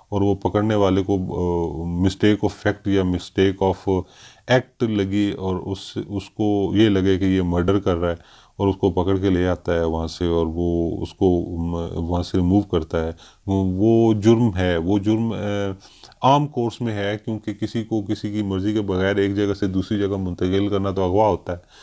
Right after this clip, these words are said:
तो उस पे अगवा का चार्ज नहीं लगेगा क्योंकि वो in good faith believe कर रहा है कि ये मर्डर कर रहा था और वो उसको रोक के अथॉरिटीज़ के पास वो ले आया है। अब कोई भी एक्सीडेंट हो जाता है, म, एक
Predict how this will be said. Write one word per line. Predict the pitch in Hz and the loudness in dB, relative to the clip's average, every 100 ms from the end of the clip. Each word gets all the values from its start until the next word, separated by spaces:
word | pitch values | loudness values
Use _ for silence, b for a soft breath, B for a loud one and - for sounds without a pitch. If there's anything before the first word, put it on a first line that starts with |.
| B B - | B B -2
तो | |
उस | 113 - | -2 2
पे | 117 | 4
अगवा | 107 95 101 | 4 4 2
का | 95 101 | 2 -2
चार्ज | - 90 90 | 0 0 0
नहीं | 101 | 0
लगेगा | 110 90 90 87 90 | 2 2 2 0 -2
क्योंकि | 98 90 92 | -2 -2 0
वो | 90 90 | 0 0
in | 90 | 2
good | 104 117 | 2 2
faith | - 92 90 | 0 -2 0
believe | 87 92 98 | 2 0 0
कर | 82 | -2
रहा | 85 | -2
है | 90 B B B B - | -4 B B B B 0
कि | |
ये | 98 | 2
मर्डर | 90 92 107 | 4 4 4
कर | 113 98 | 2 2
रहा | 92 104 | 0 0
था | 95 | 0
और | 95 92 | 2 0
वो | 87 92 92 | 0 0 -2
उसको | 85 - 85 | -4 -2 0
रोक | 90 98 - | 2 2 0
के | 85 | -6
अथॉरिटीज़ | 80 90 82 90 - | -2 -2 -2 -4 -4
के | 87 | -6
पास | 85 80 - 85 | -4 -8 -8 -6
वो | |
ले | 80 78 | -4 -4
आया | 78 80 | -4 -8
है। | 80 _ B B B B B B B B B B B B B | -14 _ B B B B B B B B B B B B B
अब | 143 127 - | 0 0 4
कोई | 160 | 6
भी | 170 165 160 156 - | 6 2 2 0 2
एक्सीडेंट | 147 143 170 151 147 127 | 0 2 2 4 4 6
हो | 120 123 | 4 6
जाता | 120 - 117 | 4 4 4
है, | 104 101 101 | 6 4 4
म, | 104 110 98 98 98 95 92 87 - | 0 -4 -4 -2 -2 -2 -2 -6 -2
एक | 120 - | -2 -2